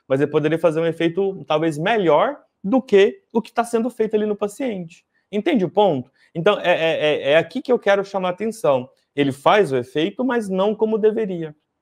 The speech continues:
tá? Sabe quando você está com preguiça de fazer alguma coisa e você faz?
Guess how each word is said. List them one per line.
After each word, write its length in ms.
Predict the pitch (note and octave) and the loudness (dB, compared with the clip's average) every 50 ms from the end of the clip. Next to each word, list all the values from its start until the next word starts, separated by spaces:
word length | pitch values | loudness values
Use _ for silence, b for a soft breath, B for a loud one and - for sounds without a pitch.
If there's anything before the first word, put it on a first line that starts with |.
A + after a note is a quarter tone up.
| _ _ _ _ _ | _ _ _ _ _
tá? 280 | - C3+ C#3 D3 D#3 _ b b b | -4 -4 -4 -4 -4 _ b b b
Sabe 280 | b - E4 E4 - - | b -4 0 0 0 2
quando 200 | - A3 G#3+ F3 | 4 4 4 4
você 240 | F#3+ F3+ - - | 2 0 0 -2
está 560 | E3+ E3 E3+ - D#3+ D3+ D3+ C3+ B2+ A2+ - - _ _ _ _ _ _ _ _ _ _ _ - - _ | -2 -2 2 4 6 6 6 6 4 2 -2 -10 _ _ _ _ _ _ _ _ _ _ _ -20 -20 _
com 200 | - - F3+ E3 | -2 -2 -2 0
preguiça 480 | E3+ E3+ E3 D3+ C#3 E3 A#3+ A3+ - G#3 | 0 0 0 0 0 0 -2 0 0 -2
de 80 | G3+ - | -2 0
fazer 220 | - F3 D3+ E3+ | 0 0 2 2
alguma 240 | E3 D3+ D3+ D3 C#3+ | 0 0 -2 -4 -2
coisa 240 | - F3+ G#3 F#3+ E3+ | 0 -2 0 0 0
e 20 | |
você 220 | E3+ D#3+ E3 - | -2 -2 -2 -4
faz? 480 | C3+ - F3+ F#3 F3 C3+ A#2 A2 - | -2 2 2 4 4 2 0 -4 -12